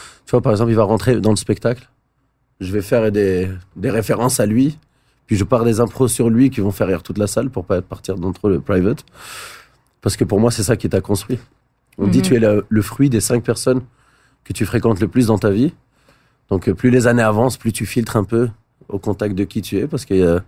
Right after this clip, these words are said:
Speaker 1: il y a du monde avec qui ça colle pas ou qui sont plus drainants. Et puis, euh, on a la chance d'avoir des, des gens enrichissants autour de soi.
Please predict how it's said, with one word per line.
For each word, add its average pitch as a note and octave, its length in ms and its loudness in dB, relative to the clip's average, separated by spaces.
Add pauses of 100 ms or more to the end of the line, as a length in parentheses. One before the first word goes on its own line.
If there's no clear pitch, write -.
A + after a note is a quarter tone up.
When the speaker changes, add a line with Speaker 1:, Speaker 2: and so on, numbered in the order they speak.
(360)
Speaker 1:
il - 40 -4
y - 20 -2
a - 20 0
du F2 120 2
monde G#2+ 160 4
avec F2+ 160 2
qui F#2+ 120 -4
ça F2+ 120 -2
colle E2+ 180 -4
pas F2+ 160 -6
ou F#2+ 280 -6
qui - 140 -10
sont F#2+ 160 -2
plus F#2+ 160 -2
drainants. F2+ 360 2 (640)
Et - 80 -6
puis, - 280 -4
euh, C2 120 0 (140)
on F2+ 80 -2
a F2+ 60 0
la F#2+ 120 2
chance A#2+ 300 0
d'avoir F#2 300 4
des, E2+ 260 2
des F#2 160 2
gens G#2 140 2
enrichissants G2 640 0
autour F2+ 180 -2
de E2+ 80 2
soi. F2+ 400 -4